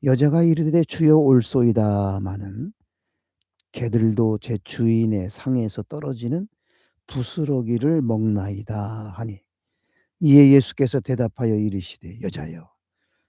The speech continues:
내 믿음이 크도다. 내 소원대로 되리라." 하시니,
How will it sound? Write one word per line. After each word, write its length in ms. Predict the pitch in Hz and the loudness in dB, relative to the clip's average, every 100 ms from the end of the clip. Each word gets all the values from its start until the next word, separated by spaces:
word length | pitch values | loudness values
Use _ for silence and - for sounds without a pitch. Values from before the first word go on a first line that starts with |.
| _ | _
내 540 | 107 131 147 151 147 | 0 6 8 8 6
믿음이 420 | 139 131 127 123 120 | 6 4 2 2 0
크도다. 580 | - - - 107 90 - _ _ _ _ _ _ | -4 -14 -12 -12 -14 -20 _ _ _ _ _ _
내 480 | 151 135 143 139 135 | -8 2 6 6 4
소원대로 680 | - 123 120 120 117 117 113 | 2 -2 0 0 0 -2 -4
되리라." 840 | - 107 - - 87 82 82 - | -8 -14 -12 -14 -16 -18 -20 -20
하시니, 460 | - - 127 131 175 | -20 -14 -6 -4 -4